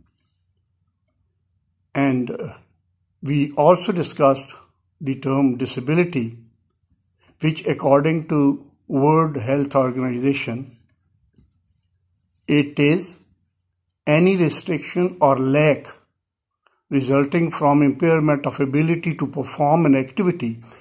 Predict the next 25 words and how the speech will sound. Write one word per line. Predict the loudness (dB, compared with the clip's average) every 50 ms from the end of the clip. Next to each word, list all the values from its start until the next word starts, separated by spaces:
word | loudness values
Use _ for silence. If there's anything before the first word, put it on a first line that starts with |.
| _ _ _ -2
in | 0 0
the | 0 2
manner | 2 2 4 4 4 4 4 6 6 4 4 2 2 2
or | 4 4 4 4
within | 2 2 4 4 4 6 6 6
the | 4 4
range | 4 4 6 6 6 6 4 2 -2 -10 -20 _ _ _ _ _
considered | 0 0 2 2 0 -2 -2 0 0 2
normal | 2 2 4 4 2 2 0 0 -2 -2
for | -2 0 -2 -2 -2
a | -2
human | -6 -8 -8 -6 -6 -6 -8 -8
being. | -4 -4 -2 -2 -2 -4 -8 -12 -18 _ _ _ _ _ _ _ _ _ _ _ _ _ _ _ _ _ _ _ _ _ _ _ _ _
In | -2 2 4 4
other | 4 4 4 2 2
words, | 2 2 2 2 2 -2 -8 -14 -20 _ _ _ _ _ _ _ _ _ _ _ _ _ _ _ _
if | -4 -4 -4 -2
anyone | 0 0 2 2 2 2 2 2 0
significantly | 0 -2 -2 -2 -2 -2 0 0 0 0 0 -2 -2 -2 -2 -2 -2 -2 0 0 -2 -2 -6 -8 -8 -6 -4
de-, | -2 -2 -2 -2 -4
deviates | -4 -4 -4 -2 -2 0 0 2 2 2 0 -2 -4 -8 -14 -16 _ _ _ _ _ _ _ _ _ _ _ _ -4
in | -2 -2 -2 -4 -2 -2
any | 0 2 4 4 2 2
developmental | 2 4 4 4 4 4 4 0 0 0 0 0 0 2
area | 2 2 2 2 2 0 -2 -2 -2 -8